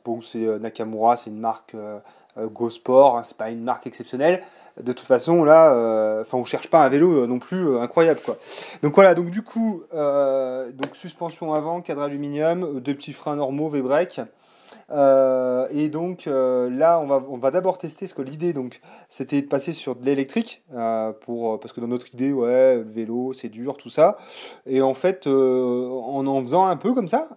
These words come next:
on s'est aperçu que, ben, le vélo, c'est quand même, euh, ultra, euh, efficace, vraiment ultra efficace. Quand on a un bon vélo, euh, on mange les bornes facilement. Et donc, encore une fois, au vu des distances qu'on a, l'électrique est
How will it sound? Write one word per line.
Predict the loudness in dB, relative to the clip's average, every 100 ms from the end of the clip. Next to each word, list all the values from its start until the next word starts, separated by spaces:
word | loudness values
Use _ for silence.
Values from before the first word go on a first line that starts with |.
| -18
on | -16
s'est | -8 -4
aperçu | -2 -4 -8 -8
que, | -6
ben, | -4 -4 -4
le | -4
vélo, | -4 -4
c'est | -8 -8
quand | -6
même, | -6 -8
euh, | -8 -8 -8
ultra, | -10 -12 -10 -6 -4
euh, | -4 -6 -6
efficace, | -12 -10 -6 -6 -8 -16
vraiment | -6 -2 -2 -4 -8
ultra | -12 -4 -4
efficace. | -2 -4 -4 -4
Quand | -10
on | -6
a | -6
un | -4
bon | 0
vélo, | 2 2 0 -4 -20 -20 -20 -18 0
euh, | 2 4 2 0 -2 -4 -4
on | -2
mange | 0 0 0
les | -4 -4
bornes | -2 -2 -4 -8
facilement. | -10 -10 -12 -12 _ -20 -20 _ -4
Et |
donc, | -2 2
encore | 2 0 2 4
une | 4
fois, | 6 4
au |
vu | 4
des | -6
distances | -8 -6 -6 -6
qu'on | -4 -2
a, | 2 2 2
l'électrique | -2 -4 -6 -4 -2 -4
est | -12